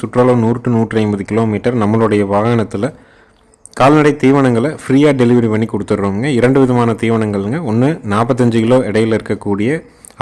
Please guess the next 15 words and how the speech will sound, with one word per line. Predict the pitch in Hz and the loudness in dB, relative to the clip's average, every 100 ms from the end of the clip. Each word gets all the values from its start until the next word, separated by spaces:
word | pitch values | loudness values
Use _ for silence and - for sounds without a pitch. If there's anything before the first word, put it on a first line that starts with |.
| 110 | 2
ஆறு | 139 131 | 2 2
பொருட்கள் | 131 127 135 120 | -2 2 2 2
உள்ளடக்கிய | 113 107 101 117 139 113 | 2 0 -4 -2 -2 2
ஈரப்பதமிக்க | 123 123 117 110 104 113 104 | 0 2 0 0 -2 -6 -4
தீவனம்ங்க. | 101 101 101 107 165 110 | -4 -2 -2 -4 -6 0
இன்னொன்னு | 123 131 131 | 2 2 2
பதினெட்டு | 107 127 135 127 | 0 2 0 0
பொருட்கள் | 120 120 - 123 104 | 0 -2 0 0 0
உள்ளடக்கிய | 107 104 101 - 104 127 - _ _ _ _ _ _ _ _ _ _ - - | 0 -2 -4 -6 -6 -6 -10 _ _ _ _ _ _ _ _ _ _ -8 2
வர | 127 151 | 2 4
தீவனம்ங்க. | 139 120 113 123 170 | 4 4 2 0 -2
அதுவும் | 127 151 131 | 0 2 2
நாற்பத்தஞ்சு | 123 123 117 110 107 | 0 0 -2 -2 0
கிலோல | 117 110 | 0 0
இருக்குதுங்க. | 98 101 101 | -2 -4 -4